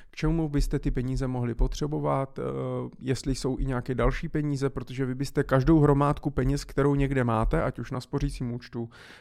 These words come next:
v akciových fondech, v dluhopisových fondech, nemovitostech nebo v pozemku, nebo prostě doma pod polštářem,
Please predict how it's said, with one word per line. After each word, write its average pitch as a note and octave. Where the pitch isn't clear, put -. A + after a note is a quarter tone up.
v -
akciových C#3+
fondech, A#2
v A2
dluhopisových C3+
fondech, A#2+
nemovitostech A#2+
nebo A2+
v -
pozemku, C#3
nebo A#2+
prostě A2+
doma C3
pod -
polštářem, C3